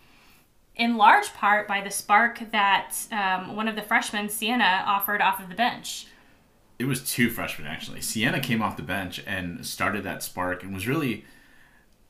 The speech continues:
Speaker 2: we could do a whole pod on this, but <laughs> she came off the bench and hit those threes, but then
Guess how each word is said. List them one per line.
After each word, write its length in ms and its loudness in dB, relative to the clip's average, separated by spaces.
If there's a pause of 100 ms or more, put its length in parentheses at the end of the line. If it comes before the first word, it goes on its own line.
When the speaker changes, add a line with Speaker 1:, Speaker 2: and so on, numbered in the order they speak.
(260)
Speaker 2:
we 80 -4
could 100 -2
do 120 -2
a 40 -12
whole 160 -8
pod 260 -6
on 120 -10
this, 140 -10
but 240 -8 (580)
<laughs> 160 0 (340)
she 280 -2
came 160 -2
off 140 2
the 60 -4
bench 380 4
and 420 0
hit 160 -4
those 200 0
threes, 400 -2
but 160 -12
then 340 -2